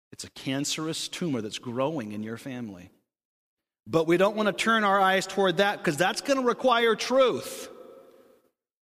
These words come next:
Instead, it's comfortable to squabble over petty little things.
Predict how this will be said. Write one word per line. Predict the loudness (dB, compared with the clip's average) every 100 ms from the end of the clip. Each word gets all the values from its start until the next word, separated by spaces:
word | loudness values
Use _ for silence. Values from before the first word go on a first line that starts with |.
| _ _ _
Instead, | -6 -4 2 2 0
it's | -4
comfortable | -4 -4 -4 -6 -6
to | -6
squabble | -6 -2 0 0 -2
over | -2 -4 -8 -10 -8
petty | -4 -4
little | -6 -10
things. | -12 -18 -20 -20 _ _ -20 -18 -20